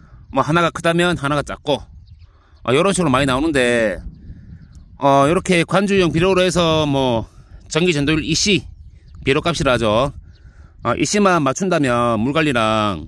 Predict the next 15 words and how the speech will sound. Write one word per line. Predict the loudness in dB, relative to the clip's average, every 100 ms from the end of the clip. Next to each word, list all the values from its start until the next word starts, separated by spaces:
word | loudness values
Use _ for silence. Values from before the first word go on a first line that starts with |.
| -16 -20 -20 -20 -20 -20 -20 -18 -4
요런 | 2 4 4 2 0 -2 -8 -4
밀식 | 0 2 0 -2
재배가 | -2 0 0 2 2 0
가능하리라 | -4 -6 -2 0 0 0 -2 -2 0 2 2 0
저도 | -2 -2 -2 -2
생각이 | -4 -4 -2
듭니다. | -2 -2 -2 -2 -6 -20 -20 -20 -20 -20 -20 -20 -20 -20 -20 -20 -6
어, | 2
이렇게 | 2 4 2 2 0
또 | 0 0 0 -4 -18 -20 -20 -20 -20 -20 -20 -20 -20 -20 -20 -20 -20 -20 -20 -20 -20 -20 -20 -20 -12 -2
왔는데, | 0 2 2 2 2 0 -2 -4 -10 -20 -20 _ -20 -20 -20 -20 -20 -20 -20 -20 _ -20 -20 -20 -20 -4
아, | 0 2 2 2 2 2 2 2 2 2 0 -2
안타깝네요. | -4 -4 0 2 2 2
여기 | 2 0
보면 | 0 2 2 2 2 2 2 0 0 -2